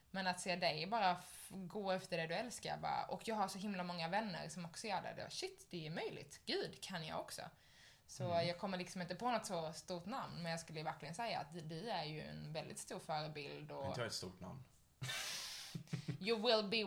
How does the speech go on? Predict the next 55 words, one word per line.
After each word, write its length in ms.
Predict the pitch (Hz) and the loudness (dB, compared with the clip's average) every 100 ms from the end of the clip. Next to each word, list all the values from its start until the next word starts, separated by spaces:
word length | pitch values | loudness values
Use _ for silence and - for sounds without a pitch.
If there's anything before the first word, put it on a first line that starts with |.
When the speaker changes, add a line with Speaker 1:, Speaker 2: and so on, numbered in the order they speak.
| 202 | 4
Speaker 1:
one 140 | 208 | 6
day, 260 | 220 202 196 | 8 6 6
dear. 400 | 220 208 247 254 - - | 8 8 8 6 0 0
<laughs> 320 | 392 - 247 | 2 2 2
Speaker 2:
Ja, 240 | 247 113 131 | 4 6 4
nej, 100 | 107 | 2
men 120 | 113 | 4
det, 240 | 127 135 131 - - - - | 4 4 2 -2 -10 -12 -6
ja, 120 | 113 151 - - | -4 -4 -8 -8
tack 140 | - 113 | -6 -4
för 80 | - | -4
det. 160 | 101 131 | -4 -2
Speaker 1:
Ja, 240 | 190 196 240 - - - - | 0 0 0 -2 -8 -14 -18
ska 220 | - 208 | -12 -8
klura 300 | - 214 180 | -2 4 4
på 80 | 190 | 6
den. 100 | 180 | 4
Jag 100 | 190 | 4
känner 180 | 254 220 | 6 8
allmänt 440 | 220 247 185 180 | 8 6 2 0
så 100 | 196 | -4
framgång, 640 | - 220 214 180 151 156 - | 2 2 4 2 2 -2 -8
verkligen 480 | 196 214 208 - 165 | 4 6 6 2 -2
ett 120 | 202 | 2
ämne 280 | 220 202 170 | 2 2 0
vi 80 | 170 | -2
borde 220 | 170 165 | -2 -2
prata 360 | 165 180 175 165 | 0 -2 2 0
om 180 | 151 156 | 0 -4
djupare. 540 | 170 240 - - - 165 - | 0 0 0 -4 -2 -4 0
För 100 | 226 | 4
jag 80 | |
håller 140 | 226 220 | 6 6
helt 200 | 208 196 | 4 4
med 160 | 196 | 4
dig, 80 | 180 | 4
framgång 380 | 170 190 180 180 | 4 2 2 0
måste 240 | 190 - | -4 -4
inte 160 | 196 185 | -4 2
vara, 260 | 170 147 147 - - - | 4 4 4 -4 -14 0
eh, 200 | 165 175 | 2 2
massa 260 | 175 165 170 | 0 -2 -2
pengar 420 | 180 165 160 156 | -2 -2 0 -2
på 180 | 156 165 | -4 -4
kontot, 460 | 214 196 156 - | -2 -2 -4 -6
utan 260 | 160 170 165 | -6 -2 -2
snarare 480 | - 156 147 147 170 | 0 0 0 2 2
att 120 | 170 | 2
framgång 340 | 165 151 156 | -2 -2 -4
kanske 220 | 160 165 | -4 -2
är 80 | 156 | 0
den 120 | 170 | 2
här 100 | 202 | 0
lyckan 440 | 156 160 - 156 - | -2 -6 -8 -10 -8
som 140 | - | -10